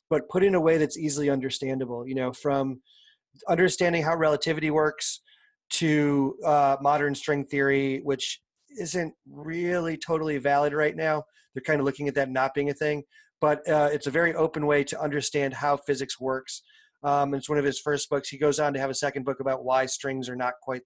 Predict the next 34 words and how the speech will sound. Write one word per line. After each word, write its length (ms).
the 260
greatest 460
ul-, 260
ultimate 360
theory 180
that 140
they 60
thought 200
it 60
was. 240
But 180
yeah, 160
check 240
it 60
out. 180
The 100
Elegant 360
Universe 640
by 120
Brian 360
Greene. 380
Um, 520
other 160
than 40
that, 200
musically, 760
uh, 360
oddly, 340
right 260
after 280
I 80
came 240
from 180
h-, 60